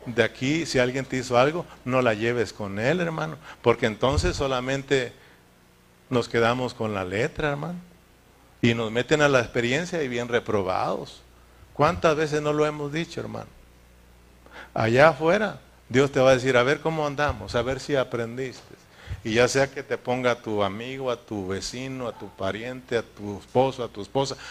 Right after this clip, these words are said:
a uno, a un hermano en Cristo y te haga la vida pesada, a ver qué vas a hacer. A ver si le dices, "Señor, gracias por mi hermano, porque este hermano sí me está desgastando para que la vida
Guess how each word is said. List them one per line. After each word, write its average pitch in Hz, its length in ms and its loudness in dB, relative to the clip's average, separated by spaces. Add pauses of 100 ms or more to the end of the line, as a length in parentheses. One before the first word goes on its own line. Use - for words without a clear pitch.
(160)
a 107 160 0
uno, 131 240 0
a 127 60 0
un 131 100 -2
hermano 120 400 0
en 110 60 -8
Cristo 135 400 -6
y 107 40 -6
te - 160 -6
haga 117 220 0
la 101 140 0
vida 110 260 -2
pesada, 135 520 -4 (280)
a 113 120 -4
ver 120 220 -2
qué 117 140 -6
vas 113 260 -8
a 113 60 -12
hacer. 107 320 -14
A 120 80 0
ver 120 160 0
si 123 100 -4
le 120 80 0
dices, 110 220 -4
"Señor, 113 260 -4
gracias 104 520 -2 (260)
por 110 160 0
mi 104 100 -4
hermano, 104 460 -2 (340)
porque 110 300 2
este 117 180 0
hermano 127 460 0 (260)
sí 117 320 -4
me 110 140 -2
está 110 360 0
desgastando 101 1120 -2 (800)
para 98 280 -2
que 107 140 -10
la 98 220 -10
vida 107 420 -2